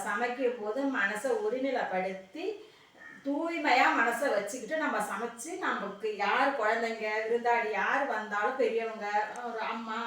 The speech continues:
அப்பா, மாமனார், மாமியார், யாருக்கு நம்ம சமைச்ச சாப்பாடை பரிமாறுறோமோ, நம்ம மனசுல என்ன நினைச்சிட்டு சமைச்சு அவங்களுக்கு பரிமாறுறோமோ, அதுதான் அவங்களுக்கு நடக்கும். அதனால தான் கெட்ட எண்ணங்கள் எல்லாம் மனசுல வச்சுக்கிட்டே நம்ம சமைக்க கூடாதுன்னு சொல்லுவாங்க.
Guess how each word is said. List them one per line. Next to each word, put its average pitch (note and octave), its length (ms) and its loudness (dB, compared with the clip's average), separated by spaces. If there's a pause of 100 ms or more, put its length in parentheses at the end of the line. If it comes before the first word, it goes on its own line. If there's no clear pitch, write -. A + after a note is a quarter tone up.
அப்பா, A3 280 -2 (100)
மாமனார், G#3+ 420 -4
மாமியார், A3 480 -6
யாருக்கு C#4 520 -2
நம்ம G#3 280 -2
சமைச்ச C4+ 400 -4 (120)
சாப்பாடை B3 460 0 (100)
பரிமாறுறோமோ, A3+ 760 -2 (500)
நம்ம G3+ 300 -2
மனசுல C4 340 0 (100)
என்ன C#4+ 300 2
நினைச்சிட்டு A#3+ 440 -2
சமைச்சு A3 420 -6 (340)
அவங்களுக்கு G#3 420 -6
பரிமாறுறோமோ, A#3 720 0 (460)
அதுதான் C4 420 8
அவங்களுக்கு G3+ 420 2
நடக்கும். G#3 320 -2
அதனால A#3 300 0 (120)
தான் C#4 180 -2
கெட்ட A3+ 220 -2 (180)
எண்ணங்கள் G3+ 340 -2
எல்லாம் A3 220 0
மனசுல A3 400 -2
வச்சுக்கிட்டே - 480 -4
நம்ம G#3 240 -6
சமைக்க A3 340 -4
கூடாதுன்னு A3 500 -2
சொல்லுவாங்க. G#3+ 540 0